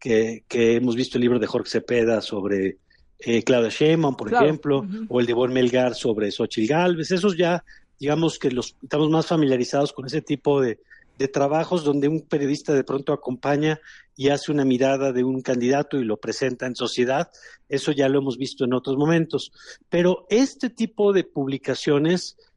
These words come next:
Speaker 1: yo creo que además a la cuatro T le vendrían muy bien, porque hay que ver el tiradero que traen.
Speaker 2: Sí.
Speaker 1: Y, y bueno, yo no sé si, eh, todos están para andar escribiendo libros, pero de que tienen cositas que contar,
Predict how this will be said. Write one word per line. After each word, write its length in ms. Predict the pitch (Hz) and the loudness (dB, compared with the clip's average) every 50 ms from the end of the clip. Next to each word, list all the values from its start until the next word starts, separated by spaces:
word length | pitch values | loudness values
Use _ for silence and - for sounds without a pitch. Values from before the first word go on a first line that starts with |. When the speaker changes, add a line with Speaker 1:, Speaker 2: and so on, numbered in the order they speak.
| _ _ - | _ _ -2
Speaker 1:
yo 240 | 131 170 196 208 - | 0 2 2 2 0
creo 320 | - 190 190 196 202 190 | 0 0 2 2 0 0
que 80 | - 170 | 2 2
además 320 | 143 147 156 170 190 185 196 | 2 2 2 0 0 0 0
a 40 | 170 | -2
la 100 | 151 - | -2 -2
cuatro 320 | - 185 185 - 175 165 | -2 -4 -2 -2 -4 -6
T 160 | - 180 175 | -4 -2 -2
le 80 | 175 160 | 0 0
vendrían 400 | 139 135 135 139 156 170 165 175 | 0 -2 -2 0 0 0 0 -2
muy 120 | 170 160 160 | -4 -4 -4
bien, 260 | 196 240 269 254 226 | -2 -2 0 -2 -2
porque 240 | 185 - - - 170 | -4 -6 -6 -4 -4
hay 80 | 190 | -4
que 160 | 185 - 208 | 0 0 2
ver 240 | 196 196 196 202 - - | 2 2 2 0 -4 -6
el 140 | 156 139 - | -12 -12 -10
tiradero 440 | - 147 139 143 151 175 196 208 - | -8 -4 -2 0 2 2 2 0 -2
que 120 | - 143 | -4 -6
traen. 380 | - - 147 139 139 160 175 - _ - - | -4 -2 -2 -2 -2 -4 -6 -10 _ -18 -8
Speaker 2:
Sí. 140 | - 240 247 - - 214 - - | -2 -2 0 0 -2 -4 -6 -4
Speaker 1:
Y, 120 | 147 160 - - - - - - - 196 147 - - - - 196 | -2 -2 -2 -4 -6 -10 -10 -6 -4 -4 -4 -4 -4 -2 0 2
y 80 | 190 - - | 2 2 2
bueno, 220 | 196 220 226 - - 214 185 190 - - 226 - - | 0 0 0 0 -2 -4 -4 -6 -8 -8 -8 -6 -2
yo 180 | - 175 208 214 | 0 2 2 2
no 160 | 226 226 208 | 2 -2 -2
sé 280 | - - 202 202 202 190 | 0 0 2 2 2 2
si, 300 | - 196 175 156 143 139 | 0 0 0 0 2 2
eh, 140 | 135 131 - 214 - - | 2 2 0 0 -2 0
todos 300 | 175 175 180 175 - 143 | 2 2 2 0 -2 -6
están 240 | - - 151 156 | -4 -4 -4 -4
para 120 | 151 156 131 | -4 -4 -2
andar 180 | 135 147 147 | -2 0 0
escribiendo 520 | 160 - - - 123 131 139 143 147 143 139 | -2 -2 -4 -6 -2 0 0 0 0 0 -2
libros, 480 | 165 202 240 254 240 208 170 - - - - - - 202 147 - | 0 0 0 0 0 -2 -2 -4 -6 -14 -12 -8 -4 -4 -4 -2
pero 300 | - 151 147 135 139 135 | 0 0 0 0 0 -2
de 140 | 135 135 - | -2 -2 -4
que 140 | - 135 - | -4 -6 -4
tienen 380 | - 139 139 143 143 143 147 | -2 0 0 2 2 0 -2
cositas 540 | 135 135 135 120 - 143 135 - 156 139 - | -2 -2 -2 -2 -2 -4 -6 -4 -4 -4 -4
que 160 | - - 127 - | -4 -6 -6 -6
contar, 560 | - 127 123 123 120 - 139 135 147 170 | -4 -4 -2 -2 -2 -2 -2 -2 -2 -2